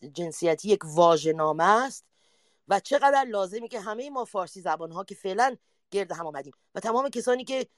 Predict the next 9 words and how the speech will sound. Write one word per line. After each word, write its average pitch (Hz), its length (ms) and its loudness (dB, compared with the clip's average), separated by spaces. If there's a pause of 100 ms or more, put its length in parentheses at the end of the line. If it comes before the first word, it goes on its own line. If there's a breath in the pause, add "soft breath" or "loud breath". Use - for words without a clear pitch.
(320)
اه، 185 120 -4
ما-، 190 500 6
زبان 214 340 2
مادریشون 220 540 -2
فارسی 190 400 -4
نیست 262 160 -12
اما 220 200 -6
فارسی 196 400 -8
می‌دانند، 214 880 -4